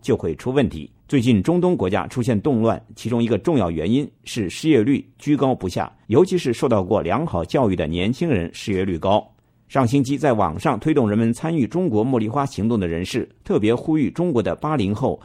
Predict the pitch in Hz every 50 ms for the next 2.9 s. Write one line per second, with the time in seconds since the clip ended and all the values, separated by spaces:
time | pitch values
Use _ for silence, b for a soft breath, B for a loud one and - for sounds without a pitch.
0 | b b _ - 123 117 110 - 101 82 82 85 104 139 160 175 139 107 90 92
1 | 98 107 123 113 98 82 87 - b b b b - - 202 185 156 - 117 113
2 | - - 151 156 135 - - 135 98 80 80 107 113 92 78 98 92